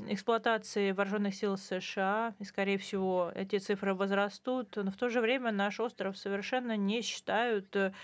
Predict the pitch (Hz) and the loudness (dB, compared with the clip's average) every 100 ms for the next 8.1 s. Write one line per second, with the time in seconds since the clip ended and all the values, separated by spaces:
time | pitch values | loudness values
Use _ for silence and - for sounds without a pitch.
0 | - - - 190 - 220 220 233 277 277 | -16 -6 0 0 2 0 2 2 2 2
1 | 247 214 196 180 190 214 202 240 240 233 | 2 0 0 -2 -2 -2 0 0 2 2
2 | 190 - 185 190 190 233 226 196 214 208 | 0 -2 -4 -2 -2 -2 -2 -2 -2 -4
3 | - 254 262 240 - 202 190 - - - | 0 2 4 2 0 0 0 -2 -16 -18
4 | - - 226 220 240 254 233 208 202 190 | -20 -4 2 2 2 0 0 2 2 2
5 | 208 202 - 220 220 226 247 214 196 196 | 0 -4 0 2 2 0 0 2 0 0
6 | 226 208 202 190 202 240 220 202 190 190 | 0 2 2 2 0 0 0 0 0 0
7 | 233 - 202 254 269 - 214 240 - 214 | -2 -2 -4 -4 -4 -2 -2 -2 0 0